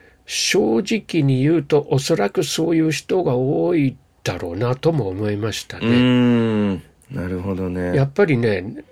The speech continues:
Speaker 1: 何があっても、じ-、自分の創作活動がまず第一に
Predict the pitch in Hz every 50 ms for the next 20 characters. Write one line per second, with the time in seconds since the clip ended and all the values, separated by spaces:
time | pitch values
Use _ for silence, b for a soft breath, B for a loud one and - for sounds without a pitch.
0 | - - - - - 135 147 190 220 233 220 160 131 135 - 156 175 - - -
1 | 165 131 113 113 107 104 - - - - 135 - - 131 123 190 202 196 202 202
2 | 196 196 - 185 - - - - - - - - - - 165 170 - 175 147 -
3 | - - 175 170 139 - 127 104 98 95 92 92 95 104 - - - 113 113 135
4 | 156 160 135 113 92 - - _ b b b b b b b _ - 117 131 131
5 | 143 127 104 - - - - 92 98 -